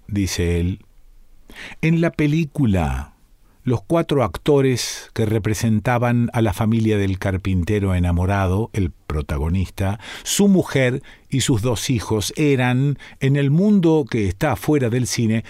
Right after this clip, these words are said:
también una familia, la familia Drouot. Rieron juntos por primera vez, cuando, volcando un vino oscuro, desconocido desde la boca del pingüino blanco al vaso de vidrio azul,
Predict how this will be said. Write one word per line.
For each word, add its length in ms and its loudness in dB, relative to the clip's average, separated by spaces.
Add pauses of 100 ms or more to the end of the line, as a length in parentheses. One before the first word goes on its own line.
(140)
también 640 2
una 340 0
familia, 800 0 (360)
la 280 2
familia 760 0 (280)
Drouot. 720 2 (840)
Rieron 560 2
juntos 440 0
por 280 0
primera 440 2
vez, 500 -4 (420)
cuando, 400 2
volcando 580 2
un 220 2
vino 340 0
oscuro, 880 0 (220)
desconocido 1120 0
desde 280 0
la 100 2
boca 260 0
del 160 0
pingüino 680 0
blanco 720 0
al 260 0
vaso 360 -2
de 140 0
vidrio 540 0
azul, 520 0